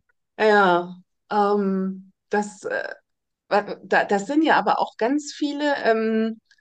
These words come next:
sagen wir mal, Relikte des Tantra oder Kamasutra, also auch viel von diesen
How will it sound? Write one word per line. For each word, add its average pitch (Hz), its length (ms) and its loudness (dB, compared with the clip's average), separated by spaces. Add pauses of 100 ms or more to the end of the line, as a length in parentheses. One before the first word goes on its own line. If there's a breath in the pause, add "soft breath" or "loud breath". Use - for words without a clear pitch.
(140)
sagen 220 260 0
wir 226 60 0
mal, 208 200 2
Relikte 226 600 0
des 208 220 -6
Tantra 214 760 2
oder 175 160 -2
Kamasutra, 196 1000 -4
also 196 240 0
auch - 160 -6
viel 233 340 -8
von 220 240 -2
diesen 202 500 -6